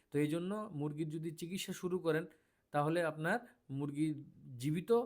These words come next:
থাকবে চিকিৎসা থেকে, সুস্থ হবে অথবা মারা যাবে। এই বিষয়টা কিন্তু আপনাকে মানতে হবে,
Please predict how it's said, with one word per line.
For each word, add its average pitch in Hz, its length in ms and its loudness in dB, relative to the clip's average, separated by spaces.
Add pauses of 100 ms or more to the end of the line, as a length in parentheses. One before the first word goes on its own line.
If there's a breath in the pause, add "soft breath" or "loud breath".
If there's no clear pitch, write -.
(460)
থাকবে 175 320 -2
চিকিৎসা 180 420 -6
থেকে, 185 220 -2
সুস্থ 196 320 -2
হবে 233 220 4 (220 loud breath)
অথবা 160 320 4
মারা 139 260 4
যাবে। 107 240 -2 (220 soft breath)
এই 175 160 6
বিষয়টা 156 400 2
কিন্তু 139 280 -6
আপনাকে 131 340 -4
মানতে 143 320 -2
হবে, 117 180 -4